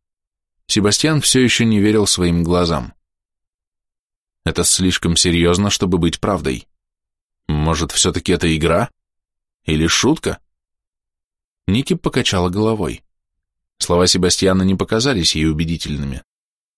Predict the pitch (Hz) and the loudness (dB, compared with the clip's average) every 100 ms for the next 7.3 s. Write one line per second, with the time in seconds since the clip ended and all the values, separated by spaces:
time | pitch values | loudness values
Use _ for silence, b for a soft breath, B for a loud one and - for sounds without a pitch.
0 | _ _ _ _ _ - 113 147 120 110 | _ _ _ _ _ -2 0 2 4 4
1 | 104 104 101 98 95 139 120 117 107 101 | 4 4 2 0 0 0 0 2 2 2
2 | 104 107 117 120 123 - - - _ _ | 2 0 0 -2 -2 -4 -8 -16 _ _
3 | _ _ _ _ _ _ _ _ 76 90 | _ _ _ _ _ _ _ _ -2 0
4 | 90 90 85 - 85 85 80 76 - 123 | 2 0 0 0 0 0 0 -4 -2 -2
5 | 131 - _ _ _ _ - 101 - 110 | -2 -4 _ _ _ _ -2 0 2 2
6 | 156 143 131 - 107 101 98 95 113 120 | 2 0 0 0 2 2 0 0 -2 -2
7 | 101 67 - | -2 -4 -8